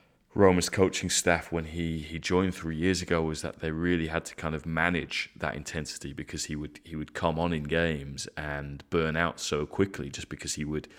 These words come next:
he, he wasn't able to manage, um, uh, his sort of energy levels in the way he just, he went a hundred mile an hour non-stop,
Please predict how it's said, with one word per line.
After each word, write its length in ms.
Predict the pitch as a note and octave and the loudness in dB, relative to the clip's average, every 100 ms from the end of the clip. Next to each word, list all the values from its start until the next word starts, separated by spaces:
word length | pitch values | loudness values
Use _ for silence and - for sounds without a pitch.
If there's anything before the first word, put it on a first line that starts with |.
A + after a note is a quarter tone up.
| - - - - - - - _ - | -20 -20 -20 -20 -20 -20 -20 _ -12
he, 160 | F2+ - | -8 -2
he 80 | |
wasn't 280 | F2+ F2+ E2+ | 0 0 0
able 180 | E2+ E2 | 0 0
to 120 | - | -2
manage, 720 | D#2+ D#2 E2 E2+ C#2 - - - _ | -4 2 2 2 -2 -6 -10 -10 _
um, 920 | D#2+ D2 D2 C#2+ C#2+ C#2 C#2 C#2 D2 C#2+ - | -6 -4 -2 -4 -6 -8 -8 -10 -10 -12 -14
uh, 300 | D#2 D2 C#2+ C#2 | -12 -10 -10 -8
his 260 | D#2 D2+ C#2+ | -4 -4 -4
sort 260 | - - | -4 -4
of 60 | D2+ | 0
energy 360 | E2+ G2 - C#2+ | 2 2 0 -4
levels 420 | C#2+ C#2 C#2+ - | -4 -6 -6 -8
in 100 | D2+ | -8
the 60 | |
way 100 | D2 | -6
he 40 | D2+ | -4
just, 160 | - - | -4 -6
he 120 | - E2 | -6 0
went 200 | D#2+ - | 0 0
a 60 | |
hundred 400 | D2+ F#2+ F2+ D2+ | -2 2 2 0
mile 220 | D#2 D#2 | 2 4
an 80 | D#2 | 4
hour 220 | D#2+ D#2 | 4 4
non-stop, 840 | D2+ D#2+ E2 D#2+ - - C#2+ - | 2 2 2 2 0 0 -2 -4